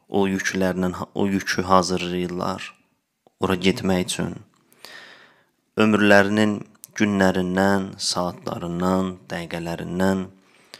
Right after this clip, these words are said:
düzgün istifadə eləyirlər. Özlərini aldatmırlar,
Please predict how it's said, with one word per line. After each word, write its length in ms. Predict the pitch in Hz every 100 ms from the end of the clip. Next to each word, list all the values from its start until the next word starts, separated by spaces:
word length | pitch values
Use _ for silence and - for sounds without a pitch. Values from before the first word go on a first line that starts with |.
| - _ -
düzgün 460 | 107 95 104 110
istifadə 600 | 104 - - 98 98 95
eləyirlər. 580 | 95 95 90 90 90 87 -
Özlərini 480 | 101 107 110 113 113
aldatmırlar, 1040 | 104 101 101 - 101 98 95 95 92 -